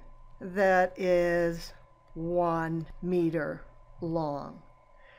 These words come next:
So this is just going to be equal to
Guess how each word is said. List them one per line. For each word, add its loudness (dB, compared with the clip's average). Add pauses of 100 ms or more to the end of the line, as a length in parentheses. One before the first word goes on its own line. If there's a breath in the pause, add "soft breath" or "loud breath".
(120)
So 0
this 10
is -2
just -2
going -4
to -10
be -6 (680)
equal -2 (720)
to 2